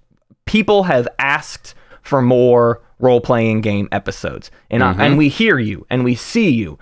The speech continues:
Speaker 1: and we want to, but
Speaker 2: Mm-hmm.
Speaker 1: it is a question of how,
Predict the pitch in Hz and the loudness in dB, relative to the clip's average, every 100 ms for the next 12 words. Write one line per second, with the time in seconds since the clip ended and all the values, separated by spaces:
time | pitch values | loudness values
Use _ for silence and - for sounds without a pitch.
0 | - - 185 214 240 262 320 427 - - | -10 0 2 4 4 4 4 2 -4 -10
1 | - 180 104 - - _ _ _ _ _ | -2 0 0 -6 -20 _ _ _ _ _
2 | 180 147 113 101 101 131 - - _ _ | 0 0 0 -2 -2 -4 -8 -20 _ _
3 | - 147 143 120 117 - 170 - - 165 | 0 2 2 0 -2 -2 -2 -2 -6 0
4 | 151 143 135 - _ - 135 131 120 110 | 2 2 0 -4 _ -2 2 4 4 2
5 | 110 - - _ _ - 98 85 69 | 0 -6 -16 _ _ -8 -6 -4 -2